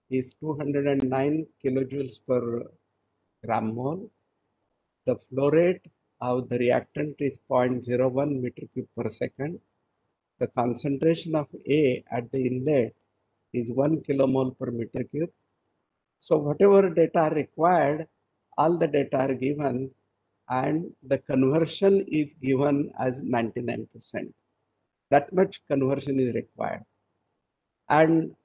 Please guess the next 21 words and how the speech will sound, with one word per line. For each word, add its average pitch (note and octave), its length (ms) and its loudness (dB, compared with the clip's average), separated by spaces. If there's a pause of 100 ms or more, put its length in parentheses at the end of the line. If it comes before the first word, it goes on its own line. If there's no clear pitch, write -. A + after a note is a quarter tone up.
(100)
what E3 200 0
is G3 140 4
expected F#3+ 680 0
from F3 260 0
us F#3+ 300 -2
as D#3 220 -6
an E3 100 0
engineer? E3 600 -2 (840)
Find E3+ 420 2
the F3+ 120 2
volume C#3+ 640 0 (100)
of C3 240 -6
the C#3 120 0
reactor B2 640 -2 (800)
if D#3+ 240 -2 (260)
the - 120 -4
same F#3 580 -2 (100)
reaction C3+ 800 -4 (720)
is D#3+ 260 -2
to - 140 -10
be C#3+ 120 -2